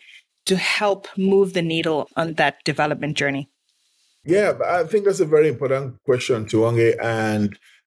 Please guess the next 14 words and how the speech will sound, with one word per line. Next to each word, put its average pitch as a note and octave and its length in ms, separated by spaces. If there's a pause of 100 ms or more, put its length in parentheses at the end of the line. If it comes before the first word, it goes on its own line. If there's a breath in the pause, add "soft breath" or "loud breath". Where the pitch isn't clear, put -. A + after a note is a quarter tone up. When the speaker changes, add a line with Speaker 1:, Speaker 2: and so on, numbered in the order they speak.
Speaker 2:
there B2 340
are A#2+ 140 (500)
quite F3 340
a D3 100
number B2 760
of G#2 460
important, A#2 920 (180)
uh, F#2+ 300 (140)
considerations A2 880
that A2 180
need A2+ 220
to A#2 100
be G2+ 140
made. G#2 440